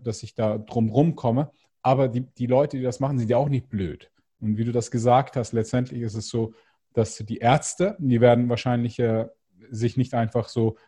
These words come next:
bestechen lassen, weil die wahrscheinlich die größten Androhungen bekommen und ihre Existenz verlieren, wenn sie irgendwie mal bescheißen. Äh, daher wird das eine sim-, ziemliche Challenge. Aber ich, ich, ich bin guter Dinge, dass es nicht so weit kommt.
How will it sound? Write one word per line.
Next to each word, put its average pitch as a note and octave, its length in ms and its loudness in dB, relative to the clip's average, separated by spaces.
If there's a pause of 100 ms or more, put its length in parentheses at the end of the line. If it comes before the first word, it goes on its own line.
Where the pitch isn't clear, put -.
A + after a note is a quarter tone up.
(120)
bestechen C#3+ 460 4
lassen, C3 420 2
weil A#2+ 180 2
die A2+ 120 0
wahrscheinlich A2+ 440 -2
die A2 140 -8
größten B2 400 -2
Androhungen A#2 560 -2
bekommen B2 360 0
und A2 140 0
ihre A2+ 200 0
Existenz C3 640 0
verlieren, A#2 420 0
wenn A2 140 2
sie A2 140 -6
irgendwie A2+ 280 -2
mal A2 240 0 (260)
bescheißen. A2 600 -2 (460)
Äh, A#2 280 -4
daher A#2 500 2
wird A2+ 180 -2
das - 180 -4
eine A2 340 -4
sim-, A#2 340 -4
ziemliche A2+ 340 -2
Challenge. G#2+ 360 -2
Aber C3+ 160 0
ich, - 220 -8
ich, - 260 -20 (360)
ich - 120 -20 (200)
bin E3 340 -2 (180)
guter E3 320 0
Dinge, C3+ 300 -4
dass A#2 200 -12
es G#2+ 100 -12
nicht A2 160 -8
so A2 120 -8
weit F2+ 240 -14
kommt. E2+ 320 -12